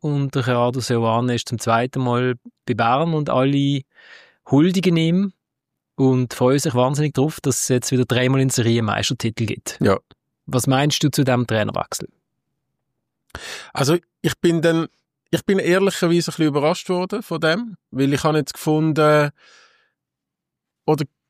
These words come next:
Speaker 2: G C hat ausnahmsweise, wenn man jetzt die letzte Woche anschaut, eigentlich ein sehr gutes Spiel gemacht. Ähm, man hat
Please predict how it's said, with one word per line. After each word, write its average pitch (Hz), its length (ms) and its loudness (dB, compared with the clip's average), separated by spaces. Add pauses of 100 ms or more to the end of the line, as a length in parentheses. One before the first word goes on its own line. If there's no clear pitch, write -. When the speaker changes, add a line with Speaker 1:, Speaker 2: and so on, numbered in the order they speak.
(540)
Speaker 2:
G 170 240 4
C 180 200 2
hat 151 180 0
ausnahmsweise, 156 840 -2
wenn 139 100 0
man 143 80 2
jetzt - 200 -4
die 143 80 2
letzte 139 320 0
Woche 147 220 -2
anschaut, 131 420 0
eigentlich 127 260 -2
ein 131 60 0
sehr 139 260 0
gutes 160 240 -2
Spiel 160 260 0
gemacht. 160 680 -4
Ähm, 135 640 -2 (1600)
man 131 240 0
hat 131 200 0